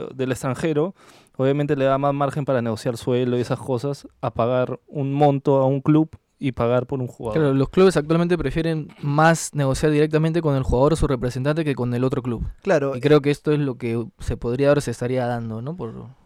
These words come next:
Speaker 2: por otro lado.
Speaker 3: Claro, que esta situación sea po-, probable, sí. Que sea económicamente favorable para Kevin Quevedo y su padre también, pero yo creo que también hay otras circunstancias que tienen que evaluar. Yo creo que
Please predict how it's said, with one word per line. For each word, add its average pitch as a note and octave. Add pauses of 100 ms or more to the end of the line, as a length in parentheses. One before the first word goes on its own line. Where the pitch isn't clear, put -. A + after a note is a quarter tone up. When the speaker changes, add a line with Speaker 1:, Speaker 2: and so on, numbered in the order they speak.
Speaker 2:
por A#2
otro B2
lado. -
Speaker 3:
Claro, E3+
que F3+
esta A3
situación F#3
sea G3+
po-, -
probable, F#3
sí. C3+ (320)
Que C3
sea E3+
económicamente F3
favorable D#3
para A2+
Kevin D#3+
Quevedo C#3+
y E3
su -
padre D3+
también, C3+
pero C3
yo D3+
creo F3+
que E3+
también C3
hay D3+
otras D#3+
circunstancias C#3
que -
tienen A#2
que A#2+
evaluar. F#2
Yo A2
creo C3
que B2+